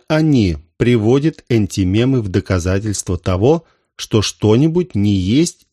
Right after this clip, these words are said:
или есть, возражение же не есть антимема, но, как мы объяснили в топике, оно представляет собой произнесение какого-нибудь мнения, из которого будет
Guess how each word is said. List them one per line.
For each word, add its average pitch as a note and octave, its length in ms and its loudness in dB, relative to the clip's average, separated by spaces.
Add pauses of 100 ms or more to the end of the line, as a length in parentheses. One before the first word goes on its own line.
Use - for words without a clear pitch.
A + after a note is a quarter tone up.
или D3+ 220 0
есть, D3+ 460 2 (380)
возражение A#2 1000 2
же D#3+ 280 -2 (140)
не G#3 220 2
есть G#2+ 400 0
антимема, G#2 680 2 (520)
но, A#2 120 4
как - 260 0
мы A2 160 2
объяснили A#2 760 0
в A#2+ 100 -8
топике, F#2 640 -2 (340)
оно A2 300 0
представляет G#2 680 0
собой A#2+ 580 0 (260)
произнесение A2 880 0
какого-нибудь A2 720 -2
мнения, B2 720 0 (340)
из A#2+ 220 -4
которого B2+ 500 2
будет C3 400 -2